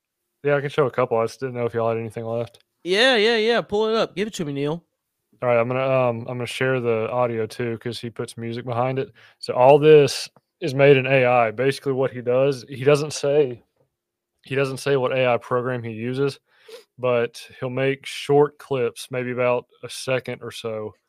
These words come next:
Speaker 1: splice them all together in CapCut, which is a TikTok app. Um, it's a crazy video editor.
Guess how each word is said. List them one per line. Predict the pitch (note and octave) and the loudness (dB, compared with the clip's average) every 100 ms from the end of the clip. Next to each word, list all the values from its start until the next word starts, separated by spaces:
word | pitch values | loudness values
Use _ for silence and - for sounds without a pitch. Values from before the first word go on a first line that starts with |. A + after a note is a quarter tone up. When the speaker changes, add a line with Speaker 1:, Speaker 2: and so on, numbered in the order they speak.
| _ _ _ _ _ - | _ _ _ _ _ -18
Speaker 1:
splice | - C3 C3 C#3 | -8 0 4 2
them | D3+ | 2
all | D3 | 2
together | C#3 C3 C3+ B2+ | 2 0 0 -2
in | A#2 | -4
CapCut, | - C3+ - - A#2+ A#2 | 0 0 -2 -6 -4 -4
which | C3 B2 | -8 -8
is | A#2+ | -4
a | A2+ G#2+ G#2 - | -4 -4 -6 -8
TikTok | C3 B2 C3+ C3+ C#3+ | -10 -4 -2 -2 -2
app. | D3 C#3+ _ _ _ _ _ - | -4 -4 _ _ _ _ _ -8
Um, | B2+ A#2 A2+ G#2+ G#2 _ _ _ _ _ | -6 -4 -6 -10 -16 _ _ _ _ _
it's | B2+ | -14
a | |
crazy | - - C#3+ C#3 A#2+ | -8 0 2 2 0
video | A#2 A#2+ A#2 A2+ | -6 -4 -2 -2
editor. | A2 G#2+ G#2 | -4 -6 -10